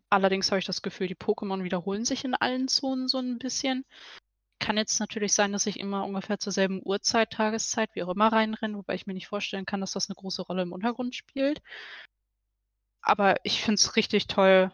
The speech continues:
und, ähm, ich level meine Pokémon halt ein bisschen damit, weil die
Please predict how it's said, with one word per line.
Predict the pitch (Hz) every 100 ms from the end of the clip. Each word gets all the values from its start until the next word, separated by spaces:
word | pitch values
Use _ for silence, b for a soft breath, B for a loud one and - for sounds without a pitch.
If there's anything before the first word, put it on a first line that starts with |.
| -
und, | - 196 190 185 -
ähm, | 190 180 180 175 -
ich | -
level | 185 180
meine | 180 175
Pokémon | - 185 190 180 180
halt | 175 -
ein |
bisschen | 180 - 185
damit, | 180 180 170
weil | 180 170
die | 175 170 170